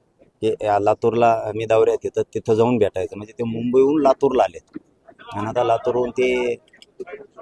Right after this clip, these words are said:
अ, पुढं जाणार कुठं माहीत नाही. तर ते क्लिअर, अ, मलाच कळालं नाही की ते नेमके सरकारच्या वतीनं आलेत की ते स्वतःहून चर्चा करायला आलेत.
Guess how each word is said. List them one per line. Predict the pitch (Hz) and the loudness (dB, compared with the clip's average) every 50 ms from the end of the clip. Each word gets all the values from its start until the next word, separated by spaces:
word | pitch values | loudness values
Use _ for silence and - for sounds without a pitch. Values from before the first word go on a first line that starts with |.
| - - | -16 -14
अ, | 104 - - - - _ _ _ _ - - - - - _ - | -14 -14 -16 -18 -20 _ _ _ _ -20 -20 -20 -20 -14 _ 4
पुढं | 180 170 | 6 8
जाणार | 151 139 131 120 117 113 | 8 8 8 6 2 0
कुठं | - - 110 - 110 113 113 113 | -2 -4 -4 -2 -2 -2 -2 -2
माहीत | 110 110 113 113 - - | -4 -4 -4 -4 -4 -6
नाही. | 92 85 - _ _ - - - _ _ _ _ _ - - _ - - - - | -10 -16 -18 _ _ -20 -20 -20 _ _ _ _ _ -20 -20 _ -14 -14 -10 -8
तर | - 156 | -6 -6
ते | 151 - | -4 -6
क्लिअर, | - - - 180 180 185 185 175 | -6 -4 -2 0 0 2 0 0
अ, | - - 139 139 131 123 117 - - - | 0 0 0 0 0 -2 -4 -6 -4 0
मलाच | 127 143 160 180 175 - | 2 4 4 4 4 4
कळालं | - 139 127 123 120 117 117 | 4 8 8 8 8 6 4
नाही | 117 113 | 0 -4
की | - 123 | -4 -4
ते | - - 123 | -2 -2 0
नेमके | 120 120 117 113 - - 120 117 110 - | 0 0 -2 -2 -2 0 0 2 2 0
सरकारच्या | - - - 113 110 - 117 107 104 117 113 | 0 0 -2 -4 -2 -2 -2 0 2 0 0
वतीनं | 113 107 - 117 113 110 | 0 -2 -2 -4 -2 -2
आलेत | 110 113 117 117 117 113 | -4 -2 -2 -2 -2 -2
की | - - - 117 117 117 117 117 - - _ _ _ - - - - - _ _ _ _ _ _ _ _ _ _ - - | -4 -6 -6 -4 -2 -2 -2 -2 -4 -8 _ _ _ -20 -20 -20 -20 -20 _ _ _ _ _ _ _ _ _ _ -2 2
ते | 110 110 | 2 2
स्वतःहून | - - 113 107 - - 110 113 113 113 | 2 2 0 0 2 4 6 6 6 4
चर्चा | - - 110 101 - 110 | 2 0 0 0 -2 -2
करायला | 104 - 104 107 107 104 104 | -2 0 2 2 4 4 4
आलेत. | 104 104 104 | 2 2 0